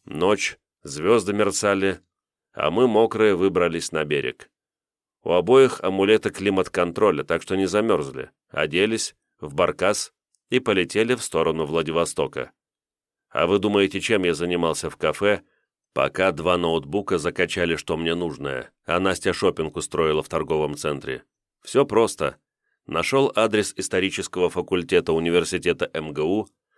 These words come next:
вышел на декана местного по телефону и сообщил, что за нужную информацию ему заплачу.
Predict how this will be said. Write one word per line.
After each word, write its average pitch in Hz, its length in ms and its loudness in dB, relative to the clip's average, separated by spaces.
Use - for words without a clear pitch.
вышел 110 460 0
на 92 280 0
декана 80 520 -4
местного 92 640 0
по 85 140 -2
телефону 80 640 -4
и - 140 -2
сообщил, 131 480 2
что 123 180 -2
за 95 160 2
нужную 95 380 0
информацию 85 720 -2
ему 78 220 -2
заплачу. 82 600 -2